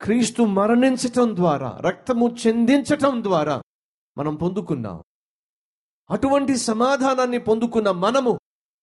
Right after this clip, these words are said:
ఎలా ఈ భూమి మీద పనికి మాలిన వాటితో, సంభాషణలతో,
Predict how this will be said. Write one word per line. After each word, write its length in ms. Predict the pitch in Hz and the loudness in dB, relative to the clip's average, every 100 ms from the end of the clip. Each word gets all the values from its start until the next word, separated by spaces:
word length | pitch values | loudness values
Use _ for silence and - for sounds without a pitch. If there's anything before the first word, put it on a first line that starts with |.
| _ _ _ _ _ _ _ - | _ _ _ _ _ _ _ -16
ఎలా 520 | 135 208 254 294 233 - _ _ _ _ _ _ _ _ _ _ _ _ _ _ _ _ _ - | -2 0 2 0 -2 -6 _ _ _ _ _ _ _ _ _ _ _ _ _ _ _ _ _ -4
ఈ 100 | 120 | -4
భూమి 420 | 117 139 190 175 | -2 0 0 0
మీద 320 | 151 135 120 - _ _ - | -2 -2 -6 -8 _ _ -6
పనికి 460 | 165 220 180 - 202 | -2 -2 -4 -6 -6
మాలిన 440 | 180 170 214 214 | -2 -2 -2 -2
వాటితో, 640 | 185 156 160 165 147 110 - _ _ _ _ _ _ _ _ _ _ _ _ _ _ _ _ _ _ _ _ _ _ _ _ _ _ _ _ _ _ _ _ - | -2 -2 -4 -6 -10 -10 -12 _ _ _ _ _ _ _ _ _ _ _ _ _ _ _ _ _ _ _ _ _ _ _ _ _ _ _ _ _ _ _ _ -6
సంభాషణలతో, 1000 | 170 175 123 180 180 196 180 165 170 117 | -4 -2 -2 -2 -2 -4 -2 -2 -4 -10